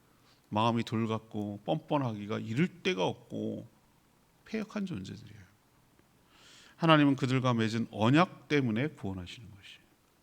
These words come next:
이스라엘 백성들은 하나님과 맺은 언약을 철저하게 어겼지만, 하나님은 언약의 신실한 분인 줄 믿습니다.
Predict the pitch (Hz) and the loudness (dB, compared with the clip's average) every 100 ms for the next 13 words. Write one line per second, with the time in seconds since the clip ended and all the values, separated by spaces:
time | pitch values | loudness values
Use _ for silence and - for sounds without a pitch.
0 | _ _ _ _ _ - - - - 127 | _ _ _ _ _ -20 -20 -20 -6 -2
1 | 127 147 139 131 123 113 107 113 147 156 | 6 6 6 4 2 2 2 0 0 4
2 | 170 156 143 139 123 123 117 113 113 127 | 6 6 6 4 2 2 2 2 0 -2
3 | - 233 - - 202 175 170 139 107 110 | -4 -6 -8 -4 2 2 2 0 0 -2
4 | - 95 101 156 - - - - _ 170 | -2 -4 -4 -8 -12 -20 -20 -20 _ -2
5 | 147 131 127 123 107 107 107 107 - 202 | 0 0 -2 -2 -2 -2 -2 -4 -2 0
6 | 196 - 170 156 156 - 110 110 98 110 | 0 0 -2 -2 -6 -6 -2 -2 -2 -2
7 | 127 135 - - - 104 - 101 92 95 | -2 -2 -10 -18 -8 -4 -4 -4 -8 -12